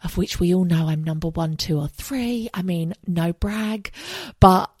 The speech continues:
just general mainstream podcasts. That would be my absolute dream. And to grow this as a business and a brand, that's one of my goals. It's something I try to prioritize in my life.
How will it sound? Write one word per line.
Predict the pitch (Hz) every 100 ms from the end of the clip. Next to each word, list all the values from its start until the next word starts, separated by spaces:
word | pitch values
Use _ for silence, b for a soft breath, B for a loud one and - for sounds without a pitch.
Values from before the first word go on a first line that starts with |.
| 190
just | 254 240 -
general | - 214 208 185 180 175
mainstream | 175 175 175 175 - 170 160
podcasts. | - 165 - - 156 151 - -
That | 180 175 143
would | 196 196 -
be | 175 160 160 -
my | 160 160
absolute | - - - 165 165 151
dream. | - 156 151 151
And | 151
to | -
grow | 165 180 175
this | 190 190 190
as | 170
a |
business | 165 175 - 170
and | 175
a | 165
brand, | - 165 170 180
that's | 180 - -
one | 165 156
of | -
my | 220
goals. | 277 302 185 156 -
It's | -
something | 175 185 180
I | 160
try | - 160
to | -
prioritize | 160 156 - 151 143
in | 147
my | 147
life. | 139 160 -